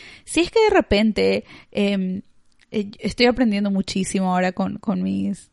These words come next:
con mis sobrinitos y sobrinitas, y les dedico todo este podcast <laughs> porque son increíbles maestros. Hay veces que,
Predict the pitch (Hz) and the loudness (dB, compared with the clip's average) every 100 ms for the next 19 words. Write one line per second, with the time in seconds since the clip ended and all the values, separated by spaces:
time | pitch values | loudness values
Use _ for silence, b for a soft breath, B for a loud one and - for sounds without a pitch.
0 | _ _ _ - 208 208 - 185 196 196 | _ _ _ -4 -2 -2 -2 -4 -2 -2
1 | 202 190 196 196 208 202 196 190 190 190 | -4 -4 -2 0 0 0 -2 -2 -2 -4
2 | 185 185 190 - - 190 185 - _ - | 0 0 0 -2 -8 -6 -6 -12 _ -8
3 | 208 185 185 196 - 185 185 190 - - | -4 -2 -2 -2 -2 0 0 -2 -6 -2
4 | 208 202 - 190 190 185 - 214 269 254 | 2 2 0 -4 -2 -4 -4 4 4 4
5 | - 196 196 196 196 196 190 208 196 185 | -4 -6 -4 -2 -2 -2 -4 -6 -4 0
6 | 180 190 208 185 180 185 180 196 - B | 0 0 0 0 0 0 0 0 -2 B
7 | B B B B - 359 339 339 339 311 | B B B B -2 2 4 2 0 4
8 | 269 262 | 4 4